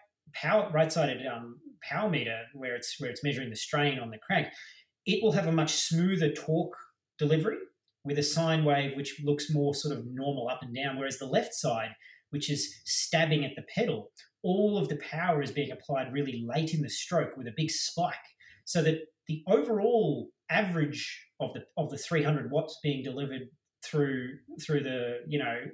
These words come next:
through the power meter, if you've got one fifty coming from your right leg and one fifty coming from your left, that's great. But if it's being applied at a totally different position in the crank stroke, that, that can, you know, that's where you can see the asymmetry. So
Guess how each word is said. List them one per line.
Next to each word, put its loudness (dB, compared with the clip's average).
through -2
the -6
power 2
meter, 0
if -2
you've 2
got 2
one 2
fifty -2
coming 2
from -2
your -6
right 2
leg 0
and -6
one -6
fifty -6
coming -10
from -10
your -8
left, 0
that's 0
great. 2
But 2
if 0
it's -4
being -2
applied 0
at 0
a -10
totally 4
different -2
position 2
in -2
the -8
crank 0
stroke, 2
that, 4
that 2
can, 2
you -4
know, 2
that's 0
where 4
you 4
can -2
see 0
the -2
asymmetry. 0
So -2